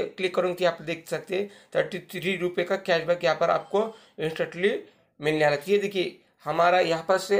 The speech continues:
अमाउंट सिर्फ यहाँ पर हमारा सिक्स हंड्रेड थर्टी टू रुपीज़ यहाँ पर हमारे डिटेक्ट हो रहे हैं और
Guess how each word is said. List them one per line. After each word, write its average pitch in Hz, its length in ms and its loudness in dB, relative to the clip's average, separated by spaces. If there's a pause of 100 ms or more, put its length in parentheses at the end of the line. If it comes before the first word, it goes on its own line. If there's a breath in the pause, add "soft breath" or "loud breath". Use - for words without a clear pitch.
(140)
अमाउंट 170 320 2
सिर्फ - 440 -14
यहाँ 165 300 -2
पर 180 120 4
हमारा 160 380 4 (500 loud breath)
सिक्स - 400 -6
हंड्रेड 175 380 2 (140)
थर्टी 160 220 2
टू 202 180 -2
रुपीज़ 202 300 -2
यहाँ 180 220 -2
पर 180 80 2
हमारे 170 260 2
डिटेक्ट 170 340 -2
हो 180 100 2
रहे 180 120 4
हैं 185 80 0
और 185 260 0